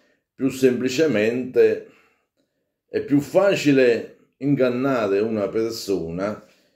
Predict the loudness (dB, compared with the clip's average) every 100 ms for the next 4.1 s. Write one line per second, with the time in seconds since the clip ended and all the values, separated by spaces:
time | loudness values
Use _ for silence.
0 | _ _ 4 4 4 0 0 0 0 -2
1 | -2 -2 -2 0 0 -2 -6 -4 0 0
2 | 0 -2 -2 -2 -2 -4 -8 -8 -6 -8
3 | -2 0 0 -2 -8 -8 -8 -8 -10 -10